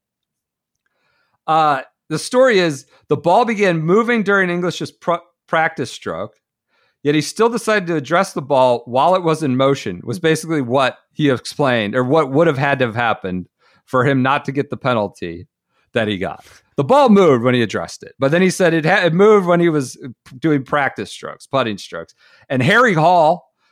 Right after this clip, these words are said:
who's in his Bryson cap, was like, "That's a penalty." He was kind of pissed about this. This was a minor controversy, but,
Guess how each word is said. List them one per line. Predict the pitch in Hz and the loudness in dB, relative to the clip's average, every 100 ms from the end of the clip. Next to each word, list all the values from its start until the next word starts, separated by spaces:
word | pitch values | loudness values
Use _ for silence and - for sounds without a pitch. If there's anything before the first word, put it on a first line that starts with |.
| - | -4
who's | 147 | 0
in | 165 | 2
his | 151 | 2
Bryson | 127 147 190 - 127 | 2 0 0 0 -4
cap, | 131 117 | -2 -2
was | 113 | -2
like, | 117 107 - | -2 -2 -2
"That's | 123 131 | -4 -4
a | 143 | -6
penalty." | 131 135 139 - 85 | -2 0 -2 -4 -6
He | 117 | -4
was | 120 | -4
kind | - 123 | -2 -4
of | 95 | -2
pissed | 117 113 - | -4 -4 -6
about | 87 82 | -14 -14
this. | 98 - | -14 -12
This | 147 | -12
was | 165 | -10
a | 123 | -6
minor | 104 104 98 | -2 -2 -2
controversy, | - 101 95 95 87 85 90 | -2 -4 -4 -8 -12 -12 -12
but, | 82 87 | -12 -12